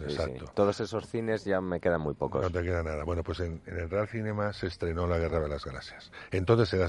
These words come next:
Speaker 2: no era Star Wars, era La Guerra de las Galaxias. Y era setenta milímetros, porque entonces tenía pantalla de Cinerama, en fin, bueno, eh, un lujazo. Y claro, no sabíamos muy bien que íbamos a ver ninguno, habíamos oído hablar que era estupenda, que era de ciencia ficción y tal,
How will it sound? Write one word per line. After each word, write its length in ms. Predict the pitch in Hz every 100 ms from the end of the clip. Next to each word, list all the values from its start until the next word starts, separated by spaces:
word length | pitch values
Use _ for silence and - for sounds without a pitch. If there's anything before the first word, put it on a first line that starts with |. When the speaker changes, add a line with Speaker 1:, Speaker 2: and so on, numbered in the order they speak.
| -
Speaker 2:
no 160 | 92 90
era 100 | 80
Star 220 | - 85
Wars, 320 | 101 92 87
era 120 | 76
La 120 | 73
Guerra 220 | 73 69 67
de 60 |
las 120 | 65 65
Galaxias. 460 | - - - - - - - - - - - - -
Y 420 | 107 107 98 85 73 - -
era 240 | - - 78
setenta 420 | - - 85 87
milímetros, 880 | 98 107 113 110 104 92 101 101 95
porque 180 | - 76
entonces 220 | 71 73
tenía 180 | 80 76
pantalla 420 | 80 73 80 78
de 60 | 73
Cinerama, 480 | 82 78 101 110 98
en 80 |
fin, 160 | 82 92
bueno, 240 | 87 73 -
eh, 180 | 78 76 76
un 180 | 82 85
lujazo. 480 | 80 - 78 90 90 - - - -
Y 100 | -
claro, 320 | 82 117 127 98
no 180 | 98
sabíamos 340 | 98 127 135 123
muy 120 | 104
bien 160 | 95 85
que 60 |
íbamos 280 | 87 85 85
a 40 | 82
ver 120 | 80
ninguno, 300 | 80 110 113
habíamos 340 | 85 85 85
oído 180 | 90 87
hablar 280 | 85 87 87 - - - -
que 80 | -
era 100 | 85
estupenda, 600 | 80 90 - 107 110 107
que 80 | 92
era 80 | 85
de 80 | 82
ciencia 280 | 80 -
ficción 600 | 78 80 - 98 104 101
y 80 | 78
tal, 200 | 67 71